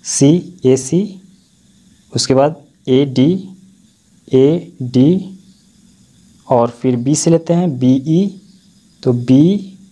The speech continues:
ई, उसके बाद बी, डी, और फिर सी से सी, ई, सी, सी, ई। ये हो गया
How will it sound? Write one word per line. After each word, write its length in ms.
ई, 400
उसके 200
बाद 80
बी, 560
डी, 540
और 300
फिर 220
सी 320
से 300
सी, 300
ई, 360
सी, 600
सी, 380
ई। 280
ये 100
हो 80
गया 220